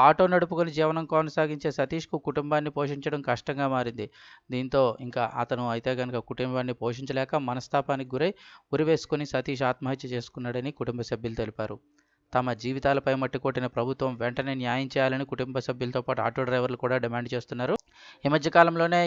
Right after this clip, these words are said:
ఈ ఉచిత బస్సు సంబంధించి ఆటో డ్రైవర్లు చాలామంది ధర్నాలు, రాస్తారోకోలు, నిరసనలు అయితే తెలియజేశారు. అయితే మంత్రి పొన్నం అయితే కనుక వాళ్ళకందరికీ హామీ ఇచ్చారు, త్వరలోనే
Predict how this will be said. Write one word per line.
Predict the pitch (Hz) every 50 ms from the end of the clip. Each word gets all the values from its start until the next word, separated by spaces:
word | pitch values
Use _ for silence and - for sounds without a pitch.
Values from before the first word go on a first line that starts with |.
| 165
ఈ | 160 156
ఉచిత | 147 - 160 - 160 147
బస్సు | 160 - - 156 -
సంబంధించి | 156 151 151 151 147 151 151 147 156 139
ఆటో | 135 131 151 139 143
డ్రైవర్లు | 143 143 143 143 135 135 - 147
చాలామంది | 127 131 135 135 139 135 131 127 139 135 117 98 - - - - - - _ -
ధర్నాలు, | 123 123 135 139 139 135 139 131 123
రాస్తారోకోలు, | 123 - - 139 131 131 123 - 135 131 135 131 123
నిరసనలు | 117 120 123 - 143 135 135 135
అయితే | 135 135 139 -
తెలియజేశారు. | 143 131 135 127 139 135 123 - 143 147 185 175 160
అయితే | 165 165 - 190 175 160 147
మంత్రి | 151 175 180 - 214 190 185 170 160 - -
పొన్నం | 139 139 156 170 170 170 165 165 165 156 147
అయితే | 147 - 156 151 151
కనుక | 151 151 151 - 156 143 139
వాళ్ళకందరికీ | 139 135 131 - 131 135 147 156 - 160 143 127
హామీ | 156 131 143 151 156 151
ఇచ్చారు, | - - 160 160 196 226 - - - - - -
త్వరలోనే | 151 151 160 175 190 190 202